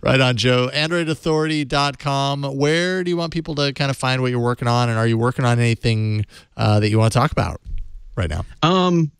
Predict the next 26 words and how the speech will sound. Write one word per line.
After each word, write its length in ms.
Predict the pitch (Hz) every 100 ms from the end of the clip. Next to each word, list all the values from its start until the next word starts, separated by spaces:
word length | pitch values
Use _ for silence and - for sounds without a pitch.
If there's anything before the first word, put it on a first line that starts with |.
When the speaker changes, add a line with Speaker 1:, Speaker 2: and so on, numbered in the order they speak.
| -
Speaker 2:
it 140 | 196
is 360 | 214 208 165 -
the 260 | 139 151 151
end 160 | 147
of 80 | 156
the 60 | 139
month, 220 | 127 135
which 180 | 127 -
means 140 | 123
I'm 280 | 117 117 117
hilar-, 360 | 117 127 131 131
I've 200 | 139 135
already 300 | 139 143 139
worked 260 | 135 131 131
on 120 | 127
all 120 | 127
of 80 | 127
the 60 | 127
big 280 | 127 135 -
things 240 | 131 123
that 60 | 120
I'm 100 | 120
going 160 | 120
to 40 | 120
work 220 | 117 117
on, 320 | 117 113 113